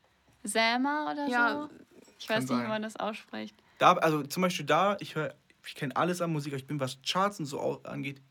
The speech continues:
Speaker 3: mega raus. Gar keine
Speaker 1: Mhm.
Speaker 3: Ahnung, wenn du mir den
Speaker 1: Okay.
Speaker 3: Song zeigst, hab ich den noch nie gehört.
Speaker 1: Okay.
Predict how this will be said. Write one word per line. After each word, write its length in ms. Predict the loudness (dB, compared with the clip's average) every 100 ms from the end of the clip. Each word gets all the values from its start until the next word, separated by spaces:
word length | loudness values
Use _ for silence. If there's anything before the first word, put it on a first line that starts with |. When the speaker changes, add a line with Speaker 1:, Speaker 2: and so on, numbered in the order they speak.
| -8
Speaker 3:
mega 400 | -2 0 4 2
raus. 340 | 2 -4 -4
Gar 220 | 4 4 6
keine 140 | 2
Speaker 1:
Mhm. 40 |
Speaker 3:
Ahnung, 160 | 2 -2
wenn 80 | -2
du 60 |
mir 120 | -2 -2
den 80 | -2
Speaker 1:
Okay. 60 | 0 -2
Speaker 3:
Song 60 |
zeigst, 260 | -2 -4 -4
hab 60 | -6
ich 40 | -6
den 60 |
noch 60 | -6
nie 120 | -6
gehört. 360 | -8 -8 -10 -10 _
Speaker 1:
Okay. 320 | -10 -8 -8